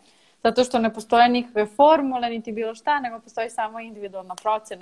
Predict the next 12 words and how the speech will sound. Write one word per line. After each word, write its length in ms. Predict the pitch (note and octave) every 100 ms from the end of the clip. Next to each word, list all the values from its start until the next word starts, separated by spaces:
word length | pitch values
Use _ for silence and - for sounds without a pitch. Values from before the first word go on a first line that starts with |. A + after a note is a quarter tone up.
| A3
i 120 | A3+
klijenta 420 | - G3+ G#3 G#3
i 40 | F3+
nutricioniste. 800 | F3 F#3 - - - A#3 F4 F4+ _ - - - -
I 360 | B3 A#3+ G#3 F#3+
Gatorade, 840 | B3 C#4 A#3+ A3 B3 D#4 B3 B3
na 120 | A3+
primjer, 420 | - A#3 A3+ A#3
sada 380 | A#3+ A#3 A3+ G#3+
to 180 | G#3 G#3+
je 340 | G#3 G3+ G3 F#3+
jedna 440 | G3+ G3 G#3 G#3